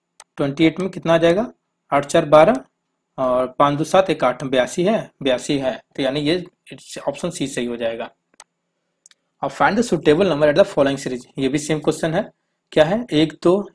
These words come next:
एक अंतर है, दो अंतर है, तीन अंतर है और ये कितना है, चार अंतर है। चार यानी अब पाँच अंतर हो जाएगा, पाँच डिफरेंस होगा यानी सोलह होगा, सोलह होना चाहिए। चलिए देखते हैं सोलह है कि नहीं, सिक्सटी वन,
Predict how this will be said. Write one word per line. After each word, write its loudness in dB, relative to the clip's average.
एक 0
अंतर 2
है, 0
दो 4
अंतर 2
है, 2
तीन 4
अंतर -4
है -12
और -2
ये 2
कितना 0
है, -2
चार 6
अंतर -6
है। -14
चार 2
यानी 0
अब -4
पाँच 2
अंतर -6
हो -10
जाएगा, -6
पाँच 0
डिफरेंस -2
होगा 4
यानी -2
सोलह 2
होगा, -4
सोलह 0
होना 0
चाहिए। -2
चलिए -12
देखते -8
हैं -6
सोलह -6
है -2
कि -6
नहीं, -4
सिक्सटी -6
वन, -6